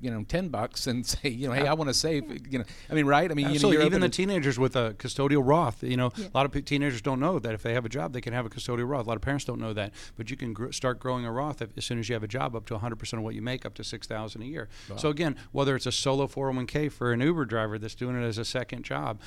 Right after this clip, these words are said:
Speaker 2: or being able to do that Roth and, and having your own solo four oh one K. I mean, that's kinda cool. You could save fifty thousand dollars a year. You could save a hundred percent of what you make
Speaker 3: Yeah.
Speaker 2: up to the first nineteen thousand five hundred as either Roth or tax deductible,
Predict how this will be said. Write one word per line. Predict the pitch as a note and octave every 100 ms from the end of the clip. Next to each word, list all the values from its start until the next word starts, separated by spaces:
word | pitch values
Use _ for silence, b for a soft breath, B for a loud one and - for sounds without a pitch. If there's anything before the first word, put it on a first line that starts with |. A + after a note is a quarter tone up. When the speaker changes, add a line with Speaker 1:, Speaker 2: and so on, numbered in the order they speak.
| B B
Speaker 2:
or | B2+ B2
being | A2+ B2
able | B2+ A#2+
to |
do | A2 B2
that | A#2
Roth | A#2+ B2 D3 C#3+ -
and, | A#2 A2+ A#2+ A#2 A2+
and | A#2 A2+
having | B2+ B2+ A#2+
your | B2
own | C3 B2
solo | - C#3 E3+ D#3
four | - B2
oh |
one | A#2+ A#2+
K. | - - - - B B
I |
mean, | B2
that's | C#3 E3+
kinda | - C#3
cool. | - G#3+ C#3+
You |
could | C#3
save | - B2+
fifty | - - B2+
thousand | - G#2+ C3+ A#2+
dollars | A#2+ B2 A#2+
a | A2
year. | E3+
You | C3
could | A2 -
save | B2+
a |
hundred | G#2+ D3 C#3+
percent | C#3 C3
of |
what | B2+
you | B2
make | A#2+ C#3
Speaker 3:
Yeah. | B2
Speaker 2:
up |
to | A2
the | G#2+
first | - B2 - B B B
nineteen | A#2+ B2+ C3+
thousand | A#2 B2 B2 A2+ A2
five | A#2+
hundred | G#2+ D#3+ A#2
as | A2
either | A#2+ A2+
Roth | A2 B2+ B2
or | B2+ D#3
tax | D3 C#3 B2
deductible, | - C3+ D#3 C3